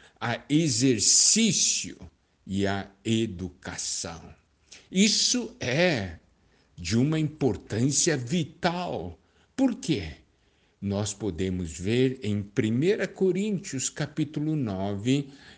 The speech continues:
versículos vinte e cinco a vinte e sete. "Todo atleta em tudo se domina. Aqueles para alcançar uma coroa corruptível,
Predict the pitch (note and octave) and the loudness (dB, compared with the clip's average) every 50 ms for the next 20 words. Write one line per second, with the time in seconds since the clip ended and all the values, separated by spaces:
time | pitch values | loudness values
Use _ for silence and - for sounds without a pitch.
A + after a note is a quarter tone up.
0 | _ B2 A#2 D3+ E3+ C#3+ - - - - F3 E3 - - D#3+ D#3 C#3+ B2+ G#2 G#2 | _ -4 2 2 4 4 2 0 0 -2 -2 -4 -4 -6 -6 -4 -4 -4 -4 -2
1 | G#2+ B2 C3 B2 B2+ - B2+ A2+ - - - - - - - G#3 G#3 G3 F#3 G3 | 0 2 2 2 0 -2 -4 -4 -2 -2 -2 -2 -2 -2 -2 -2 -2 -2 -4 -2
2 | - D3+ B2+ A#2 B2+ C3+ C#3 C3+ - - A#2+ - - - - F#2 E2 D2+ - - | -4 -4 -4 -4 -4 -4 -4 -4 -6 -8 -6 -4 -4 -4 -4 -6 -8 -10 -12 -14
3 | - - - C#2 - _ _ _ _ _ _ - - - _ _ _ _ _ - | -14 -14 -14 -16 -20 _ _ _ _ _ _ -20 -20 -20 _ _ _ _ _ 4
4 | C#3+ C#3+ D#3+ E3+ F3 F3 E3+ D#3 D3 E3 E3+ E3 - - D3 C3+ C3 B2+ B2 - | 6 6 8 8 6 6 4 2 0 -2 -4 -4 -6 -8 -6 -4 -4 -4 -6 -8
5 | _ - F2 D#2 - - _ - D3+ D3+ C#3 C3 C3+ - - _ _ - A#3+ C4+ | _ -14 -14 -14 -14 -10 _ 2 2 4 4 2 0 -4 -12 _ _ 2 4 6
6 | C4+ A#3+ D3+ A2 G#2+ G#2 - - B2 A2 G2+ G2 F#2+ F#2 F2+ F2 E2+ D#2+ D#2 D2 | 6 6 4 0 -2 -2 -2 -2 -2 -2 0 0 0 0 -2 -2 -4 -4 -6 -8
7 | C#2 C2 - - - _ _ _ _ _ _ _ _ _ - G#2+ G#2+ - - - | -10 -12 -14 -16 -20 _ _ _ _ _ _ _ _ _ -8 -8 -8 -8 -4 -2
8 | B2 A2 A2+ B2+ C#3 D#3 D#3+ F#3 F#3+ F#3 - - - - D3 C#3 C3+ C#3 C#3 C3+ | 0 2 4 4 4 4 2 0 -2 -2 -4 -6 -8 -6 -4 0 2 2 2 0
9 | C3+ - C#3+ B2+ B2 A#2 - - - - F3 E3 E3 D#3 D#3+ D#3+ E3 D#3+ D3+ D#3 | 0 0 0 0 0 0 0 0 0 0 -2 -2 -2 -2 -2 -2 0 0 0 0
10 | D#3+ D3+ D3+ - D#3 D3 D3 C#3+ D3+ D#3+ E3+ E3+ E3+ E3+ E3 E3 - E3+ D#3+ D#3+ | -2 -4 -2 0 0 2 2 4 4 4 2 2 0 -2 -6 -4 0 0 2 2
11 | E3 D#3+ - - - - F3+ F#3+ G3 F#3 A3+ A#3 B3+ C4 B3+ | 2 0 -4 -6 -4 -2 0 0 0 2 2 2 2 2 0